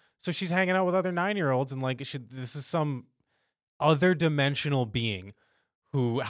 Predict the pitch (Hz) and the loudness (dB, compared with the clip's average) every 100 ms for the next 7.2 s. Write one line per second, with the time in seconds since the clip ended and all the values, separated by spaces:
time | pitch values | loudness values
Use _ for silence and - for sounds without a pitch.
0 | 107 151 127 131 147 147 143 117 127 127 | -4 -2 0 0 0 0 -2 -6 2 4
1 | 123 120 120 117 107 120 110 113 101 95 | 6 4 2 -2 -2 -4 -4 -4 -6 -8
2 | _ _ _ - 120 - 120 107 123 127 | _ _ _ -10 -8 -6 -8 -8 -12 -10
3 | 123 104 127 110 - 123 123 110 110 131 | -10 -4 -4 -2 -2 -2 2 4 4 4
4 | 143 143 147 151 147 143 - 127 113 120 | 2 2 4 4 4 0 -2 -4 0 0
5 | 151 - 120 127 110 113 - 143 196 208 | -2 -6 -6 -6 -2 -4 -4 -4 0 2
6 | 175 143 117 101 _ _ _ _ _ _ | 2 2 0 -4 _ _ _ _ _ _
7 | - 151 | -6 -6